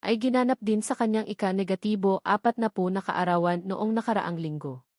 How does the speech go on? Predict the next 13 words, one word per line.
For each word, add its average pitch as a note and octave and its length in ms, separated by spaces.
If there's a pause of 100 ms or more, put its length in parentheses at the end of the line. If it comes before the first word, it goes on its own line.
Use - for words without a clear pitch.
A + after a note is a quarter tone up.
(720)
Ipinahayag D4 560
din C4 240
ng B3 80
dating G#3+ 320
sex - 320
bomb F#3+ 160
dancer E3+ 560
ang F#3+ 80
kanyang G#3+ 320
pasasalamat G3+ 720
sa - 80
kanyang F3+ 320
asawa D#3 560